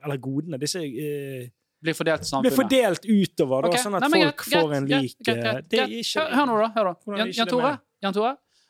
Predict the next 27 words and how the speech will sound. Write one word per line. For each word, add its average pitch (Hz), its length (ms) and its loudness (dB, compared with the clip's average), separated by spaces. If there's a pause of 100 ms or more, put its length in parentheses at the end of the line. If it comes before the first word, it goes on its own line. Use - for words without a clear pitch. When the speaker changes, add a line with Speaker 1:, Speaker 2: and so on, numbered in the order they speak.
(140)
Speaker 2:
nå 247 60 -6
har 226 80 2
du 214 100 2
bygget 190 360 -2
et, 151 180 0 (120)
en 143 140 -4
bedrift. 165 400 -4 (160)
Eh, 151 320 0
du 147 120 0
har, 147 280 2
eh, 139 220 2 (840)
fy-, 185 380 -6
fem - 500 -6
hundre 175 180 0 (100)
ansatte, 139 580 0
du 139 100 -2
har 135 140 2
masse 143 220 -4
fabrikker. 147 580 -4
Det 156 100 -4
er 147 160 0
verdsatt 139 460 -4
til, 123 200 -2
til 135 160 -6
to 156 140 -2
hundre 139 140 -2
millioner. 135 400 -4